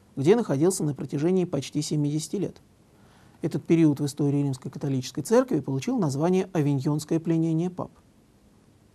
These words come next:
Некоторые группировки были недовольны тем выбором, который сделала курия кардиналов.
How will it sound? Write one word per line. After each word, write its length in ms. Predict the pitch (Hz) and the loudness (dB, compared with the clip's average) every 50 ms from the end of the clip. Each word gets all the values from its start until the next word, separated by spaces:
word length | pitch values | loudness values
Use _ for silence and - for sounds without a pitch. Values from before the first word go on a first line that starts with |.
| _ _ _ _ _ _ _ - | _ _ _ _ _ _ _ 2
Некоторые 440 | 160 156 156 143 - - 143 139 | 4 4 4 4 2 0 0 0
группировки 800 | 127 143 143 139 135 165 202 285 311 302 - - 160 135 135 139 | 2 2 0 2 2 2 2 2 2 0 -2 -2 -2 0 0 -2
были 480 | - - 143 151 165 165 170 160 156 - - | -4 -2 0 0 2 2 2 2 0 0 -2
недовольны 560 | 160 165 156 165 180 202 254 226 160 135 127 | -2 0 2 2 2 4 2 2 2 2 0
тем 180 | 127 - 131 131 | -2 -4 -2 2
выбором, 380 | 147 175 180 175 151 139 131 | 2 2 2 2 0 -2 -2
который 340 | - 139 139 143 143 147 147 | -4 -6 -6 -4 -2 -2 -2
сделала 340 | 135 139 151 147 147 151 147 | 0 0 0 2 2 0 -2
курия 300 | 147 - 151 151 151 147 | -2 0 0 2 2 0
кардиналов. 600 | 147 160 160 151 190 208 208 - - - - - | 0 -2 0 0 2 0 0 -2 -4 -10 -18 -20